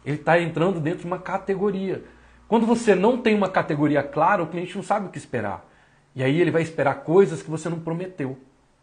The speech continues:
Ou ele não vai dar valor a coisas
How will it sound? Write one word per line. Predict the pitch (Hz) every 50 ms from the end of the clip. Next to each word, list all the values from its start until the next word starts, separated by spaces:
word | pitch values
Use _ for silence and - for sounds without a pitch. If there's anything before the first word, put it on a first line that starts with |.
| _ _ _ _ - - _ - _ _ _
Ou | - 156 208 202 - - - - - - _ -
ele | 117 143 156 156
não | 151 151 190 214
vai | 214 151 147
dar | 139 139 127
valor | 127 123 120 135 143
a | 139 135
coisas | - - 151 165 202 202 180 160 151 - -